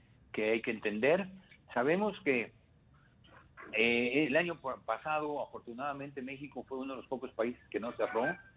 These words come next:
que no tiene restricciones, eh, y que, eh, pues eso ayudó mucho a que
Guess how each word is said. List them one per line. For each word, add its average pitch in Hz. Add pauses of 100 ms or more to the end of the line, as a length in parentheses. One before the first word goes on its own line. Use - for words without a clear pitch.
(360)
que 104
no 135
tiene 139
restricciones, 123 (680)
eh, 110
y 110
que, 110
eh, 104 (480)
pues 117
eso 147
ayudó 135
mucho 156
a 110
que 104